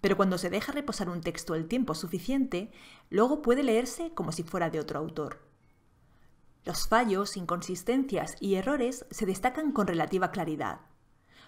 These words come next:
Por suerte, también los aciertos, las frases redondas, los fragmentos donde tu estilo único y la historia en la que lo has engarzado brillan con fuerza.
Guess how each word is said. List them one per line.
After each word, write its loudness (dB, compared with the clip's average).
Por 4
suerte, 2
también 0
los 0
aciertos, 0
las -6
frases -4
redondas, 4
los -2
fragmentos 2
donde 4
tu -2
estilo 4
único 4
y 2
la -2
historia 0
en -4
la -8
que -4
lo 0
has -2
engarzado 2
brillan 2
con -6
fuerza. -8